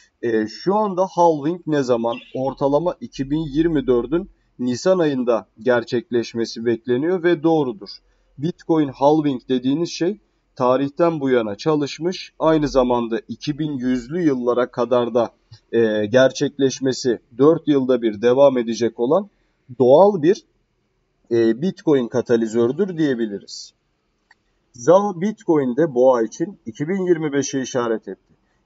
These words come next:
İki bin yirmi beş ve iki bin yirmi üç yılını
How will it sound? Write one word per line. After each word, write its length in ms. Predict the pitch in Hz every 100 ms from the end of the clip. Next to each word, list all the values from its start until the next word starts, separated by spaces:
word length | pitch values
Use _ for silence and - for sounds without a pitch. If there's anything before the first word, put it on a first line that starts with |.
| -
İki 280 | 135 208 202
bin 160 | 226
yirmi 360 | 165 175 202 196
beş 260 | 185 -
ve 100 | 120
iki 280 | 131 - 180
bin 200 | 175 170
yirmi 260 | 180 180 156
üç 240 | 120 -
yılını 380 | 131 143 202 214